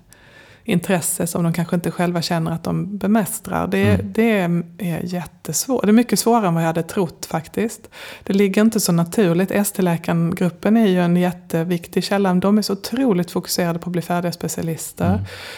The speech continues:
Speaker 1: Många av sjuksköterskorna har jobbat här väldigt, väldigt länge och kanske av olika anledningar känner att de har valt bort det. Ehm, så att, eh,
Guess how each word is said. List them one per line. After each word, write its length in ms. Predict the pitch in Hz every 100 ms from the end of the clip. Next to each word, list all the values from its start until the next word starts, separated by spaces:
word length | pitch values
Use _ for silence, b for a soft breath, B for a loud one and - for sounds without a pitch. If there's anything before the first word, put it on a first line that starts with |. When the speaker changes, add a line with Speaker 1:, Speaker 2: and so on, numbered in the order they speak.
| B
Speaker 1:
Många 200 | - 202
av 60 | 180
sjuksköterskorna 560 | 214 220 214 190 185 170
har 60 |
jobbat 360 | 170 180 185 175
här 80 | 180
väldigt, 360 | 175 175 170
väldigt 240 | 170 170 170
länge 560 | 160 180 175 160 196 B B B B
och 280 | B - 170
kanske 320 | 175 165 170
av 140 | 170
olika 240 | 190 190 175
anledningar 440 | 185 180 160 165
känner 220 | 160 175 160
att 60 |
de 60 | 165
har 80 | 160
valt 280 | 165 165
bort 320 | 180 180 208 - -
det. 240 | 208 220 226 B B B B B B _ -
Ehm, 640 | 185 175 175 175 170 175 - - _ - B B B B B B
så 140 | - 202
att, 220 | 190 - 247 240 _
eh, 340 | - 175 175